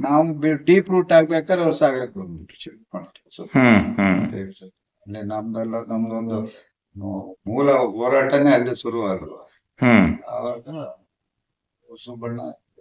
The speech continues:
Speaker 1: ಸಾಗರ ಶಿಫ್ಟ್
Speaker 2: ಹ್ಮ್.
Speaker 1: ಆದ್ರು.
Speaker 2: ಅವ್ರು ಅಲ್ಲಿ ಆ ಟೈಮಲ್ಲೇ ಪ್ರಕಾಶನನ ಶುರು ಮಾಡ್ಕೊಂಡು
Speaker 1: ಶುರು
Speaker 2: ಕೆಲವು
Speaker 1: ಮಾಡ್ಕೊಂಡು.
Speaker 2: ಪುಸ್ತಕ ಎಲ್ಲ ಮಾರಾಟ ಮಾಡಕ್
Speaker 1: ಅವ್ರು
Speaker 2: ಮಾಡ್ತಾರೆ.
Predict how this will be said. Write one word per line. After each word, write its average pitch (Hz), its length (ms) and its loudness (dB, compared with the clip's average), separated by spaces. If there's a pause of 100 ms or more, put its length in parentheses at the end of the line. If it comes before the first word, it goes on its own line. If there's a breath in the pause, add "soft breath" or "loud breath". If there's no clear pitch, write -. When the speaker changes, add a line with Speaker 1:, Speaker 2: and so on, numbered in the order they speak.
(120)
Speaker 1:
ಸಾಗರ 104 280 -6 (600)
ಶಿಫ್ಟ್ 101 240 -10
Speaker 2:
ಹ್ಮ್. 95 140 0
Speaker 1:
ಆದ್ರು. 80 240 -8 (760 soft breath)
Speaker 2:
ಅವ್ರು 127 120 8
ಅಲ್ಲಿ 139 200 8
ಆ 127 200 4
ಟೈಮಲ್ಲೇ 156 400 6
ಪ್ರಕಾಶನನ 131 720 6
ಶುರು 110 260 4
ಮಾಡ್ಕೊಂಡು 107 440 4
Speaker 1:
ಶುರು - 160 4
Speaker 2:
ಕೆಲವು 104 140 4
Speaker 1:
ಮಾಡ್ಕೊಂಡು. - 80 0
Speaker 2:
ಪುಸ್ತಕ - 240 4
ಎಲ್ಲ 101 160 8
ಮಾರಾಟ 98 360 6
ಮಾಡಕ್ 98 260 4
Speaker 1:
ಅವ್ರು 101 140 4
Speaker 2:
ಮಾಡ್ತಾರೆ. 123 680 0